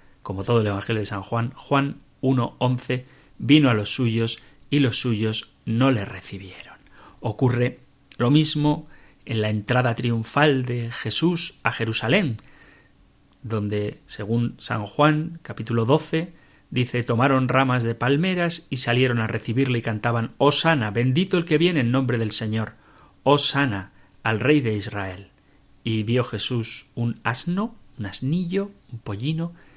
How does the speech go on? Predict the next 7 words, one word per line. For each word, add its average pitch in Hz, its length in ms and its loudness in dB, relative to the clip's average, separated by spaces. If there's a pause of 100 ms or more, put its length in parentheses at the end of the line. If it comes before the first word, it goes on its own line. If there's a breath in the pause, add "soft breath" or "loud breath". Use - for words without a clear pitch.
(160 loud breath)
y 120 80 0
montó 113 360 0
sobre 107 420 -2
él, 117 160 -2 (220 soft breath)
como 113 240 0
estaba 104 340 -2
escrito. 98 440 -8